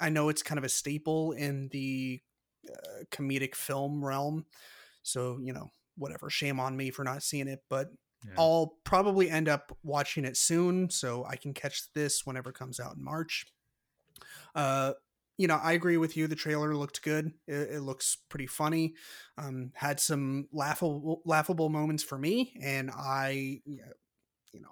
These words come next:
Speaker 1: I didn't really have the original film in context to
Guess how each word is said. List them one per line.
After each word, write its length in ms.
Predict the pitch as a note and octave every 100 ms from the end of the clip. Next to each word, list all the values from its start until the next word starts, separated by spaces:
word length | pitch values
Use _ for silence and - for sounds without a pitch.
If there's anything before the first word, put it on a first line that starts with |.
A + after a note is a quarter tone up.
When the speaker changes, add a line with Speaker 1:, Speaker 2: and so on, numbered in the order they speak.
| -
Speaker 1:
I 120 | E3
didn't 260 | D3+ D3+ D3+
really 220 | C#3+ C#3
have 440 | - C#3 C3+ C3+ - - _ _
the 120 | D#3
original 400 | C3+ D#3 D3+ D#3
film 360 | C#3 - C#3+ C#3
in 160 | C3+ C3
context 720 | - F3+ F#3 E3+ E3+ - -
to 200 | D3